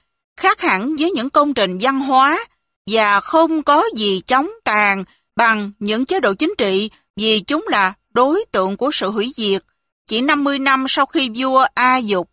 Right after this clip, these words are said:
chết, triều đại hùng hậu này đã suy tận. Chính trị có cái đặc biệt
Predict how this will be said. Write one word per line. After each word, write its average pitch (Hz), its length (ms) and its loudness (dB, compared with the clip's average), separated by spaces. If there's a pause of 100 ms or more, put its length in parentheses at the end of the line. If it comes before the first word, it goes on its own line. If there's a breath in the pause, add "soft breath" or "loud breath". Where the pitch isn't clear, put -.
chết, 277 300 2 (380 soft breath)
triều 240 140 2
đại 208 280 0
hùng 226 320 0
hậu 214 300 0
này 202 300 0
đã 190 360 2
suy 311 380 2
tận. 196 420 0 (520)
Chính 330 200 0
trị 185 380 -2 (260 soft breath)
có 277 120 4
cái 370 180 0
đặc 233 200 -2
biệt 202 300 2